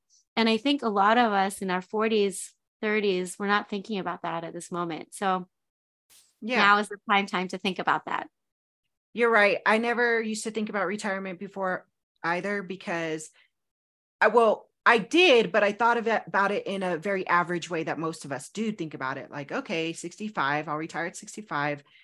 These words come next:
Speaker 2: But we don't think of the long-term effects of, you know, something happening with our body, chronic illness, uh, you know, s-, something happening,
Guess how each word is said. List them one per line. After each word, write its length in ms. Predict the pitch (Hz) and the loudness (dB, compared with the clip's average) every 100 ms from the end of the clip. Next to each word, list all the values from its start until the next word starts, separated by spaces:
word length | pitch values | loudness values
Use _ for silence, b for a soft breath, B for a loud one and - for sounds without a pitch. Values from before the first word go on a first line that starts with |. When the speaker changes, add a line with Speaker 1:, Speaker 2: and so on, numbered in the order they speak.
| b _ _ _ | b _ _ _
Speaker 2:
But 200 | 226 190 | 0 0
we 160 | 233 | 2
don't 280 | 277 277 220 | 4 4 2
think 220 | 220 214 | 0 0
of 100 | 214 | -2
the 120 | 180 180 | -2 2
long-term 600 | 170 175 185 - 190 170 | 2 2 0 -6 -6 -6
effects 600 | 160 - 156 - - - _ | -8 -2 -2 -2 -10 -20 _
of, 360 | 165 156 156 143 b b _ - | -2 0 -2 -6 b b _ -8
you 100 | 170 | -2
know, 140 | 156 | -2
something 420 | 151 208 208 208 | -2 -2 -2 -4
happening 360 | 185 175 175 165 | -2 -2 -2 -6
with 120 | 170 | -2
our 140 | 165 | -2
body, 520 | 160 160 160 147 123 156 _ _ _ | 0 0 0 -2 -8 -14 _ _ _
chronic 560 | - 185 170 156 - - _ - | -2 0 0 -2 -8 -20 _ -10
illness, 560 | 170 160 135 165 - - | -8 -6 -8 -10 -16 -14
uh, 340 | - 156 147 143 _ b b _ | -6 -4 -4 -6 _ b b _
you 100 | 180 | -8
know, 80 | 170 | -6
s-, 140 | 160 - | -6 -8
something 560 | - - 196 185 185 | -16 -4 -4 -2 -6
happening, 880 | 180 185 185 170 156 151 143 135 147 | -4 -4 -4 -6 -4 -4 -4 -6 -10